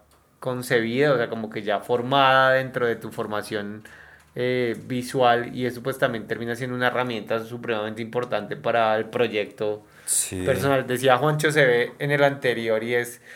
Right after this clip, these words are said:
Speaker 1: Uno tiene que ponerse la camiseta y ponerse la camiseta de la marca y ponerse, pero hay que ponerse la camiseta de la marca de uno.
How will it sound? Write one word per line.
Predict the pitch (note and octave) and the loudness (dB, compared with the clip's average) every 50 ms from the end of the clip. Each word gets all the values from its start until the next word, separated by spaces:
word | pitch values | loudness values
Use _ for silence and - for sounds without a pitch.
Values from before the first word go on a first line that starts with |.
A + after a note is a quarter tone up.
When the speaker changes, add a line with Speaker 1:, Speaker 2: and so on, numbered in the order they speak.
| - - - - - - - _ _ _ _ _ _ _ - | -20 -20 -20 -20 -20 -20 -20 _ _ _ _ _ _ _ -6
Speaker 1:
Uno | C3 C3+ C#3 | -4 -2 0
tiene | D#3+ E3 F3+ F3 | 2 2 2 4
que | G#3+ G#3+ | 2 2
ponerse | A3 G#3 E3 C#3 B2 B2+ C#3 | 2 0 0 0 0 0 2
la | D3 E3 E3+ | 2 2 2
camiseta | - F3+ D#3+ D3 - - - A#2+ B2+ C#3 C#3 - G#2 | 2 0 -2 -2 -4 -4 0 0 0 0 0 0 -2
y | G2 G2 G2 | -2 -2 -6
ponerse | - - A2+ A2 G#2+ G#2 G#2 A#2+ B2 | -6 -6 -6 -4 -4 -6 -4 -4 -2
la | C#3 C#3+ | -2 0
camiseta | C#3+ E3+ D#3+ D3+ B2 A2 A2 G#2 - A2 | 0 0 -2 -2 -4 -4 -4 0 2 2
de | A#2 B2+ | 2 4
la | C#3 C3 | 2 0
marca | A#2+ A2 G#2+ A2+ B2 C#3+ D#3 D#3 D3+ D3 A#2 G#2 G#2 | -2 0 2 2 4 4 2 0 -2 -2 -2 -2 -2
y | G2+ | -4
ponerse, | - - A2 G#2+ G#2+ G#2 G2+ B2 - | -6 -8 -8 -6 -6 -6 -8 -6 -4
pero | C3+ C3 B2 | -2 0 2
hay | A2+ A2 | 0 0
que | A2 C3+ D3 | 0 -4 -4
ponerse | D#3+ F3 D#3+ B2+ A#2+ B2+ | -2 -2 -2 -2 -4 -4
la | D3 D3 | -4 -2
camiseta | E3+ D#3+ C#3+ A#2+ G#2 A2 | -2 -2 -2 0 0 0
de | A#2+ | 2
la | C#3 | 2
marca | C#3 B2 A2 - - C3+ C#3+ | 2 0 0 2 2 4 4
de | C3 G#2 G2 | 4 4 2
uno. | G#2 B2+ E3+ G#3+ B3 A#3 G#3+ C#3+ G#2 D#2+ | 2 2 2 2 4 2 2 0 0 -4